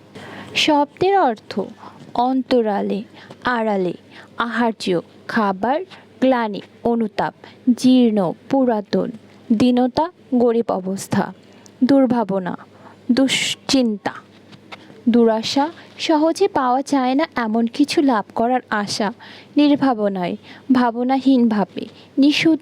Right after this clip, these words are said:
রাতে, গভীর রাতে। আজকের ক্লাসটি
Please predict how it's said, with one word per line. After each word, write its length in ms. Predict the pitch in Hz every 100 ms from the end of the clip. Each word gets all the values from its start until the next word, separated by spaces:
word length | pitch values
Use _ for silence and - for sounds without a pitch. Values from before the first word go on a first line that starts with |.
| -
রাতে, 300 | 196 - 170 - - 247
গভীর 440 | 233 214 226 202 185
রাতে। 440 | 165 - 175 156 - - - - - - - - - - - - -
আজকের 500 | 269 247 - - 349 359
ক্লাসটি 440 | 339 349 349 349